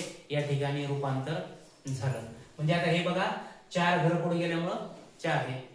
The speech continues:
आता याच प्रकारचं आपण आता दुसरं उदाहरण पाहूया, की समजा, अ, की इथं जर सेंटीमीटरला इथं काय करूया, की समजा इथं आहे,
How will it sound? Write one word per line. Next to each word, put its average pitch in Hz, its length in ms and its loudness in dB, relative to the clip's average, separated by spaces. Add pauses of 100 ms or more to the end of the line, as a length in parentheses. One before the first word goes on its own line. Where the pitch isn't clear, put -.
(240)
आता 180 280 0
याच 220 240 6
प्रकारचं 240 400 6
आपण 226 220 6
आता 226 160 6
दुसरं 220 300 6
उदाहरण 226 400 10
पाहूया, 220 340 12 (560)
की 220 120 6
समजा, 233 560 8 (760)
अ, 175 220 4
की 220 200 0
इथं 240 220 2
जर 233 200 6
सेंटीमीटरला 226 800 6
इथं 214 140 6
काय 214 220 8
करूया, 214 440 6
की 202 240 2
समजा 196 240 4
इथं 196 180 6
आहे, 190 540 4